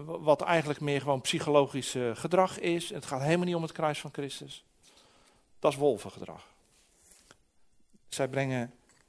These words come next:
een valse leer en ze hebben God eigenlijk, ze zijn nooit bij het kruis geweest.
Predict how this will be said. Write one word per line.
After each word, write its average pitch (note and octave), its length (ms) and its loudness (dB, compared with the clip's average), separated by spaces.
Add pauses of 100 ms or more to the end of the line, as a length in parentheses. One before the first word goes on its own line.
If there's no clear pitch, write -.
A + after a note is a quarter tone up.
(760)
een A#2 360 -2
valse C#3+ 400 2
leer B2+ 280 0
en A#2+ 160 -2
ze A#2 80 -6
hebben A#2 400 -4 (560)
God - 420 -2
eigenlijk, A#2+ 600 -6
ze - 160 -6
zijn A#2 280 -6
nooit B2 520 -2
bij G#2+ 120 -4
het G#2+ 120 -10
kruis F#2+ 300 -8
geweest. - 440 -18